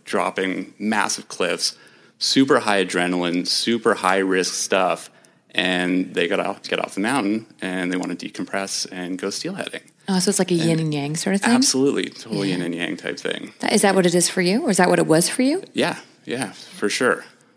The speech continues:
Speaker 1: For
Speaker 2: Okay.
Speaker 1: sure. Yeah, the, I feel like the two complement each other amazingly. And I think a lot of these ski towns, too, typically have phenomenal fishing close by.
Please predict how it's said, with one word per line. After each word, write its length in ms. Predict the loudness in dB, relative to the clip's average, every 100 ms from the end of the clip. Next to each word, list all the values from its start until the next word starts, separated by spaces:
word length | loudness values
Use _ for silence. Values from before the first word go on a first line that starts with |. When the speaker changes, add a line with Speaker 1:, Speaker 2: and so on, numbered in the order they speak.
| _
Speaker 1:
For 120 | -4
Speaker 2:
Okay. 80 | 2
Speaker 1:
sure. 180 | 2 2 2
Yeah, 140 | 2
the, 180 | 0 -2
I 100 | -2
feel 200 | 0 2
like 140 | 2
the 80 | 0
two 320 | -4 -2 -2
complement 520 | -2 -8 -8 -4 -4 -4
each 200 | -6 -6
other 200 | -6 -6
amazingly. 580 | -4 -6 -8 -10 -12 -4
And 100 | -2
I 40 |
think 160 | 2 4
a 40 |
lot 180 | 6 6
of 80 | 4
these 180 | 2 0
ski 240 | 0 -2
towns, 380 | -2 -2 -2 -2
too, 280 | -2 -2 -2
typically 460 | -2 -4 -2 -2 0
have 360 | 0 0 -2
phenomenal 720 | -8 -18 -10 -4 0 0 -2 -4
fishing 480 | -2 0 0 -4
close 300 | -6 -4 -4
by. 300 | -2 -4 -6